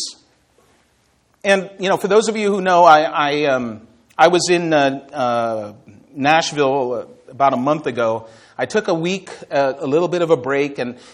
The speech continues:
and I had gone through and, and pretty much mapped out all of the messages all the way to the end of the year. And after this last two weeks, I completely changed all of it again.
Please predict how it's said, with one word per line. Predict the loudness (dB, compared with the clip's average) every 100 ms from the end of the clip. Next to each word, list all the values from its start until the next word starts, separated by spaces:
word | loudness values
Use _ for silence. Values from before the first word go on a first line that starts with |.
| -6
and | 0
I | 2
had | 2 -2 2
gone | 2 2
through | 0 0 0
and, | -2 -4
and | -6 -4 -4 -8 _ _ -18 -16 -16 _
pretty | -4 -2
much | 0 0 0 -8
mapped | 0 0 0 -2
out | 2 4 2 2
all | 2 2
of | 2
the | -2
messages | 0 -2 -2 -6 -6 -6 0
all | 2
the | 2
way | 0 -2
to | -6
the | -6 -4
end | -4 -6
of | -8
the | -6
year. | -4 -4 -6 -12 _ _ _ _ _ -6
And | -4 0
after | 0 0 0
this | -2 -2
last | 2 4 4 -4
two | -6 -4
weeks, | -2 -2 -4 -6
I | -6
completely | -6 -6 -4 -2 -4
changed | -4 -6 -4 -2 -2
all | -2 -2
of |
it | -8
again. | -12 -14 -18